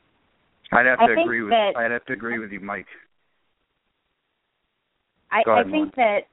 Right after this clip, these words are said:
Speaker 2: people are often shocked, and maybe people go to the internet to start off because it's a cheap way to do so. I think people are often shocked at the price of a quality trainer. In my opinion, you're getting what you pay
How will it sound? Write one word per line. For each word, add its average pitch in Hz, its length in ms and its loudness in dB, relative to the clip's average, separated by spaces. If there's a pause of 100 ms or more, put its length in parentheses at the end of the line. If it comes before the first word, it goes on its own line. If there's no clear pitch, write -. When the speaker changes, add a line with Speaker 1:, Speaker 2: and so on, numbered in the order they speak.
(340)
Speaker 2:
people 269 280 0
are 240 220 2
often 196 500 -4 (140)
shocked, 185 340 -4
and 190 120 -10
maybe 214 320 -10
people 202 220 -4
go 190 320 0 (160)
to 220 140 -4
the 214 100 -4
internet 190 640 -4
to 190 80 -6 (120)
start 180 320 4
off 180 240 2 (360)
because 208 320 0
it's 233 180 -4
a 180 80 -4 (200)
cheap 220 160 -8 (140)
way 190 320 2 (100)
to 202 100 -6
do 208 200 -6 (120)
so. 269 280 2 (280)
I 190 60 -6
think 220 200 -4
people 233 280 0
are 180 100 4
often 180 280 -2 (100)
shocked 185 260 -8
at 185 80 -14
the 185 60 -10
price 175 320 -4 (160)
of 170 160 -4
a 202 40 0
quality 233 600 -4
trainer. 254 400 -10 (100)
In 185 180 -14 (140)
my 208 360 0
opinion, 196 540 -10
you're 190 240 -8
getting 196 280 -2
what 190 240 -8
you 185 60 -12
pay 185 240 -6